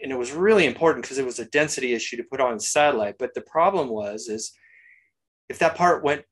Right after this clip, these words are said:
down, then we were facing a million dollar a day missed launch penalty, and they didn't know how to re-, repair it. So I became one of maybe three people in the world at a tender age of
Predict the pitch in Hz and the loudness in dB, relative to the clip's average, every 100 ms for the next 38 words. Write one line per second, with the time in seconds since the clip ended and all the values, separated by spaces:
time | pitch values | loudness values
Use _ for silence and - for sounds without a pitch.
0 | _ _ 107 131 160 131 104 113 139 139 | _ _ -4 0 2 0 -4 -8 -6 -4
1 | 139 123 - 143 - 127 107 113 _ _ | -2 -2 0 0 0 -6 -8 -10 _ _
2 | _ _ 147 131 143 165 156 143 143 131 | _ _ -10 -2 2 2 4 6 6 4
3 | 113 135 123 120 120 127 135 160 - - | 0 0 0 0 -6 -4 -2 -2 -4 -12
4 | 107 98 98 90 _ _ _ _ _ _ | -12 -12 -18 -20 _ _ _ _ _ _
5 | _ _ - 147 139 147 147 143 139 143 | _ _ -8 -4 0 0 -2 -2 -4 -2
6 | 139 135 127 _ - 131 - 147 175 165 | -2 -4 -6 _ -10 -8 -6 -8 -8 -10
7 | _ _ _ _ _ - - 139 135 139 | _ _ _ _ _ -12 0 2 2 2
8 | 139 - 156 135 139 143 123 135 127 113 | -2 -2 -4 -2 -2 -2 -4 -6 -8 -10
9 | - 147 151 151 147 139 117 113 127 135 | -8 -6 -4 -6 -4 -2 0 0 2 2
10 | 127 107 104 - - 139 127 117 120 120 | 2 0 -4 -8 -10 -6 -4 0 0 -2
11 | 110 101 | -6 -8